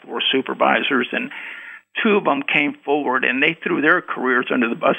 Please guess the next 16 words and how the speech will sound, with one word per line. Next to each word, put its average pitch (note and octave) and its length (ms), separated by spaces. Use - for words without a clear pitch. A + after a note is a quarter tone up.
'cause A2 140
they B2+ 100
backed B2+ 400
me C3+ 120
up. E3 300
So F3 180
the - 80
commander G3+ 580
looked D#3+ 320
at C#3+ 240
the, C#3 280
um, C3 340
allegations C#3 800
and B2 120
was A#2 140
going C3+ 340